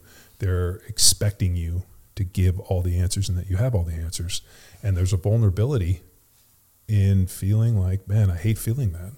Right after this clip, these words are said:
I'm like, "Why should I always have the answers?" Now, if it comes into the training space and you come to me, like, "How do I get bigger? How do I get stronger? How do I do this?" Um, you know, you're gonna have four billion Instagram pages that are all parroting the same shit we've been saying for many, many years.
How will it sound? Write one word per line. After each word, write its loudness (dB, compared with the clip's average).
I'm -4
like, -6
"Why 0
should -2
I -6
always 0
have -10
the -6
answers?" -8
Now, 4
if 0
it -2
comes 6
into 8
the -4
training 2
space 2
and -2
you -6
come -2
to -2
me, 0
like, -8
"How -2
do 0
I -2
get -4
bigger? -2
How -6
do -6
I -10
get -4
stronger? -2
How -6
do -4
I -6
do -4
this?" 2
Um, -2
you 4
know, -4
you're 0
gonna 2
have 2
four -2
billion -2
Instagram 0
pages -4
that -4
are -4
all -2
parroting -2
the -6
same -2
shit -4
we've -8
been -8
saying -4
for -14
many, -6
many -8
years. -10